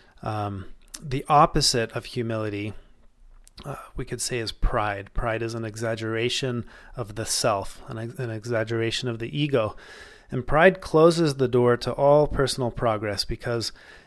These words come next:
in order to learn, you must first think that you don't know, right? And the wise are humble, not because they're gonna pretend to be humble, but because they genuinely know that they don't know it all.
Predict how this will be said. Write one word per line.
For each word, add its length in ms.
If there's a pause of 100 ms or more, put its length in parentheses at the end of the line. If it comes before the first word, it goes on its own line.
in 160
order 240
to 180
learn, 640 (220)
you 120
must 240
first 300
think 240
that 120
you 100
don't 240
know, 280
right? 360 (500)
And 420
the 200
wise 640 (160)
are 200
humble, 680 (320)
not 240
because 300
they're 160
gonna 200
pretend 440
to 60
be 140
humble, 300
but 200
because 360
they 280 (280)
genuinely 680
know 440
that 180
they 100
don't 260
know 180
it 120
all. 320